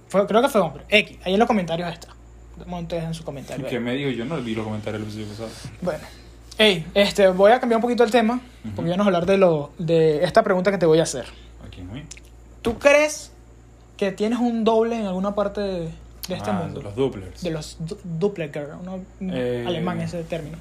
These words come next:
Speaker 2: No, weón. O sea, es que no sé, eso no es, no está ni siquiera comprobado, pero sé que obviamente hay alguien en
Speaker 1: En esta inmensidad de, de población
Speaker 2: en que son,
Speaker 1: mundial.
Speaker 2: creo que somos siete mil millones de personas, entonces hay muchísimas probabilidades de que haya alguien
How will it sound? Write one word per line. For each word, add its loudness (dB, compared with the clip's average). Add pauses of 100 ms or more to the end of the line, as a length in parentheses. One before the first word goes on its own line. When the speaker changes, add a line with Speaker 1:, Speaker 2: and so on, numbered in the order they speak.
Speaker 2:
No, -4
weón. -12 (280)
O -4
sea, 4
es -4
que 0
no 2
sé, 4
eso -4
no -2
es, -4
no -10
está -8
ni -6
siquiera -6
comprobado, 0 (320)
pero -8
sé -12
que -10
obviamente -8
hay -2
alguien -4
en -12
Speaker 1:
En 2
esta 0
inmensidad 4
de, 2
de -8
población -2
Speaker 2:
en 0
que -2
son, -2
Speaker 1:
mundial. 2
Speaker 2:
creo -6
que -2
somos -6
siete -6
mil -2
millones -10
de -10
personas, -10 (120)
entonces -8
hay -6
muchísimas -6
probabilidades -4
de -8
que -6
haya -4
alguien -10